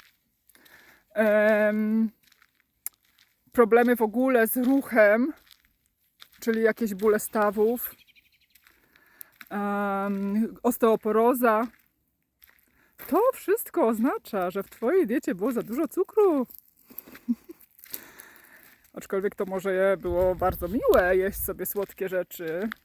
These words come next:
i sobie dogadzać, ale w pewnym wieku zauważamy, że to już nie jest śmieszne. To nie jest po prostu już, hmm,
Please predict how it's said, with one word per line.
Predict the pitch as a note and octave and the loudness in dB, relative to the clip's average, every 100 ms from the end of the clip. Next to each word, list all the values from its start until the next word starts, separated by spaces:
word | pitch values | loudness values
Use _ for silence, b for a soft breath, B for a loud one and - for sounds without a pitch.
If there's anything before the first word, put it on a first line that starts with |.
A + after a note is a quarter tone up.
| - | -14
i | |
sobie | A3 G3 G3 | -10 -8 -8
dogadzać, | F3+ F3+ D3+ F3+ F3 A3+ - _ _ - | -6 -8 -6 -4 -4 -6 -12 _ _ -10
ale | F#3 G3 | -4 -4
w | - | -4
pewnym | G3 A3+ B3 | -4 0 0
wieku | A3+ G#3 - D#3+ F3 G#3 _ _ - G#3+ | 0 -2 -4 -10 -10 -12 _ _ -20 -8
zauważamy, | F#3 F3+ F#3 F3+ G3 F#3 E3 D#3 F#3 A#3 _ _ _ - | -4 -4 -4 -4 0 -2 -2 -8 -10 -12 _ _ _ -12
że | G#3+ | -4
to | G#3 | -2
już | G3 | -2
nie | G3+ | -6
jest | G3 | -8
śmieszne. | - F3+ - - - - _ _ _ _ | -10 -12 -12 -14 -14 -18 _ _ _ _
To | G#3 | -12
nie | G3+ | -8
jest | G3 G3 | -8 -10
po | F#3+ | -10
prostu | F#3 - F3 | -10 -8 -8
już, | E3 E3 - _ - | -8 -10 -16 _ -4
hmm, | A#3 G#3 | -4 -4